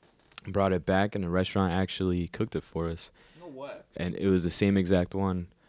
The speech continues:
Speaker 1: um, that we had, uh, that we had caught, eaten it later on that night. Like, everything is very fresh,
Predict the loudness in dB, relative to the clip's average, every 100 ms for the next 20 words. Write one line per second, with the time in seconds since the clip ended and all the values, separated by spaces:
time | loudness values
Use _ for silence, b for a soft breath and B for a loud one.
0 | b b 0 2 2 0 -4 -2 2 4
1 | 6 4 2 0 -2 -4 -4 -8 -12 -18
2 | -20 _ _ 4 4 4 0 -2 -2 -4
3 | -8 _ 0 2 2 -2 -6 -20 -4 2
4 | 4 6 6 4 2 2 2 -2 -4 -6
5 | -6 -4 -2 -4 -6 -6 -6 -12 -10 -6
6 | -6 -6 -10 -14